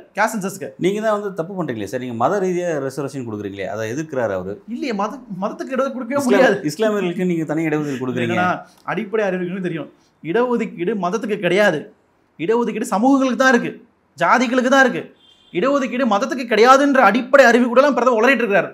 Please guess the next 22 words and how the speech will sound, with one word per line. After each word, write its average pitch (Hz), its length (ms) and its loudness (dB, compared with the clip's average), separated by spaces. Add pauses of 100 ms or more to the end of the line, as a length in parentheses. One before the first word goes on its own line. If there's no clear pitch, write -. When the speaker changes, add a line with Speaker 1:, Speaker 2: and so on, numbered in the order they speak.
Speaker 1:
பாத்துக்கோங்க 220 320 0
நீங்க 156 140 -6
எவ்வளவு 175 80 -4
பயத்துல 208 200 2
இருக்காருன்னு. 147 300 -4 (1300)
சரிங்களா? 185 260 0
அப்போ 202 160 0
இதெல்லாம் 247 200 4
நீங்க 247 260 -2
புரிஞ்சுக்கணும். 220 340 -4 (320)
பிரியங்கா 285 240 -2
காந்தி 226 460 -4 (120)
அவங்க 190 460 -6 (120)
தெளிவா 208 220 -2
பேசிட்டாங்க. 156 420 -6 (640)
தாலி 220 300 -2
பத்தி 175 240 -10
பேசுறதுக்கு 165 400 -14
உங்களுக்கு 147 260 -14
த-, 147 240 -14
தகுதி 196 280 -8
இல்ல. 185 320 -8